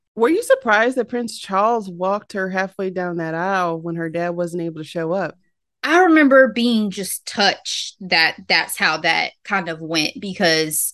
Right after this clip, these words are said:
Speaker 2: of the hoopla about her father and everything that was going on. And I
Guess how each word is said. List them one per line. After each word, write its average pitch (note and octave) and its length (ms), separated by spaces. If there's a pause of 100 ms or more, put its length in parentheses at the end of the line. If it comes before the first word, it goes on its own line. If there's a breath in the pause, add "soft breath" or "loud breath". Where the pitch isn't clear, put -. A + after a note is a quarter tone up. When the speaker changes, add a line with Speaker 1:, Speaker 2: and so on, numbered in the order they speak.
Speaker 2:
of G3+ 300
the F3 220
hoopla D#3+ 480
about E3+ 240
her D#3 140
father D#3 580
and E3 120
everything D#3+ 380
that D#3 160
was D#3+ 180
going D3+ 300
on. D3+ 580
And D3+ 540
I G#3 240